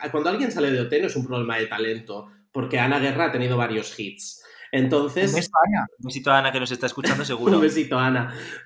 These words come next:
Speaker 1: Pero, mm, yo creo que no es una cuestión de talento, más talento, menos talento. Es una cuestión de tener un poco más de ojo, porque yo creo que los temas que ha sacado, él, que entiendo que es una persona que como homosexual treintañero tiene un currículum de escuchas de artistas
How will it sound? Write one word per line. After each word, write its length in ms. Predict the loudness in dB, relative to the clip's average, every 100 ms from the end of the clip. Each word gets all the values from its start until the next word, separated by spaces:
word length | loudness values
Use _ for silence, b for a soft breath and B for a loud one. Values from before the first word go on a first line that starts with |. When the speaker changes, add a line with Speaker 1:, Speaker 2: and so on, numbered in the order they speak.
| 2
Speaker 1:
Pero, 440 | 8 8 8 6 4
mm, 500 | 2 2 2 0 -4 -2
yo 160 | -2
creo 120 | 0 0
que 60 |
no 40 | 0
es 80 | 2
una 120 | 0
cuestión 240 | 0 0
de 80 | 2
talento, 440 | 2 2 2 0
más 160 | 0 0
talento, 240 | 0 0 0
menos 180 | 0 0
talento. 340 | -2 -2 -6
Es 100 | -6
una 120 | -4
cuestión 260 | -4 -4 -2
de 80 | 0
tener 180 | 0 0
un 80 |
poco 160 | 0 -2
más 180 | -2 0
de 100 | -2
ojo, 380 | -2 -6 -12 -10
porque 420 | -12 -8 -6 -8 -10
yo 100 | -14
creo 140 | -10 -4
que 80 | -4
los 200 | -4 -10
temas 320 | -8 -8 -6
que 80 | -10
ha 40 |
sacado, 540 | -10 -8 -6 -4 -6 -10 _ _ _ _ _ _ _ _ _ -12 -10
él, 460 | -4 4 8 8
que 200 | 8 8
entiendo 420 | 6 4 2 2 -2
que 80 |
es 60 | 0
una 140 | 0
persona 360 | 0 -2 -2 0
que 240 | 0 -2
como 280 | -2 0 0
homosexual 600 | 0 -2 -6 -6 -2 -2
treintañero 800 | 0 0 0 -2 0 0 -2 -4 -4
tiene 260 | -2 -2 -4
un 100 | -4
currículum 640 | -4 -2 0 2 2 0
de 100 | -2
escuchas 500 | -6 -8 -6 -4 -4
de 100 | -4
artistas 800 | -4 -6 -6 -6 -6 -6 -10